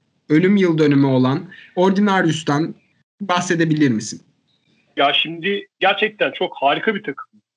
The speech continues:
Speaker 2: Yani Yugoslavya'ya çeyrek finalde eğleniyoruz ama yani ben şimdi şöyle bir çırpıda size, e, ilk on birimizi, tabii o zamanlar biliyorsunuz on ikinci, on üçüncü oyuncular olmadığı için on birimizi şöyle sayayım. İşte Erol Keskin var, Murat Alyüz, Vedi Tosuncuk,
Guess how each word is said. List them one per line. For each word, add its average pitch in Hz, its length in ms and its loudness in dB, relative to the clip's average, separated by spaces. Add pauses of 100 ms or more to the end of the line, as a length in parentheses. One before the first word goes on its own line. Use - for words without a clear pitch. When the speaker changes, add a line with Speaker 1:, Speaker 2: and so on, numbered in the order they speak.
(720)
Speaker 2:
Yani 123 200 -4
Yugoslavya'ya 160 680 -2
çeyrek 165 300 -2
finalde 156 360 -2
eğleniyoruz 165 440 -2
ama 202 340 0 (440)
yani 135 220 0
ben 151 120 0
şimdi 160 440 -4 (120)
şöyle 156 300 -2
bir 156 60 -10
çırpıda 151 480 -6
size, 151 400 -2
e, 139 100 -2
ilk 143 360 -2
on 160 160 0
birimizi, 135 380 -2
tabii 143 140 -4
o 143 60 0
zamanlar 143 500 0
biliyorsunuz 139 400 -10
on 127 120 -6
ikinci, 139 320 -8
on 135 60 -2
üçüncü 127 420 -10 (180)
oyuncular 131 300 0
olmadığı 147 300 2
için 127 280 0 (280)
on 156 200 0
birimizi 143 300 -2
şöyle 165 260 0
sayayım. 160 340 0
İşte 147 180 -2
Erol 147 260 -2
Keskin 156 460 -4
var, 151 180 0 (440)
Murat 139 280 -2
Alyüz, 143 500 -2 (360)
Vedi 135 240 -2
Tosuncuk, 143 640 -4